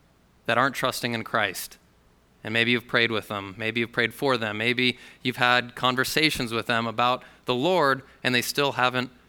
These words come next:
turned to Him. Maybe it's been a couple months. Maybe it's been years to where you're laboring for them in prayers and, and conversations. They still don't turn to the Lord, and it can be hard, right?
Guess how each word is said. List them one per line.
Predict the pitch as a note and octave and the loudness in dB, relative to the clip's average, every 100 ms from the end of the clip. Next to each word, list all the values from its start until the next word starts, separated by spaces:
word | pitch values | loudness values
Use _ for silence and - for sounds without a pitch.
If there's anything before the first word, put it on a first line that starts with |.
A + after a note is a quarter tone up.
| - | -12
turned | - B2 A#2 A2+ - | -2 0 0 -2 -4
to | A2+ | -2
Him. | B2 A2+ G2 F2+ | 2 0 -2 -6
Maybe | A#2 G#2+ | -4 -2
it's | A#2+ - | -2 -2
been | A#2+ | -4
a | - | -4
couple | C3 B2 | -2 0
months. | C3 A2+ - | 0 0 -2
Maybe | A2+ A#2 | -4 -2
it's | B2 - | -2 -2
been | C3 B2+ A#2+ - - - | 0 0 -2 -10 -20 -10
years | B2 C#3+ D3 G#2+ F#2 - - - _ _ _ _ - | 0 4 4 2 -2 -8 -10 -14 _ _ _ _ -8
to | B2+ | 0
where | A#2+ | 2
you're | A#2 A2 | 2 0
laboring | A2 C3 C#3 C#3 C3+ | 0 2 2 2 0
for | - C#3 | -2 -2
them | C3 C3 | 0 0
in | A2 | -2
prayers | - C3 C3+ C#3 C#3 B2 | -4 2 4 4 2 -2
and, | A2 G2+ | -8 -12
and | A#2 A#2 | -14 -6
conversations. | B2+ B2 A#2+ D3 D3 C#3 C#3+ C3+ - - - | -4 -2 -2 0 0 0 -4 -6 -12 -20 -8
They | C3 | -4
still | - - D#3+ | -2 0 2
don't | D#3 C#3+ | 2 -2
turn | - D3+ | 0 0
to | D3 | 2
the | A#2+ | 0
Lord, | B2 C#3 D3 D3+ D3 - - _ _ _ _ _ | 0 2 2 2 0 -6 -20 _ _ _ _ _
and | A#2+ A#2+ | -2 0
it | |
can | C#3 | 0
be | C3 | 0
hard, | B2 D#3 A2+ | 0 2 0
right? | E2+ C3+ C3 | 0 -4 -6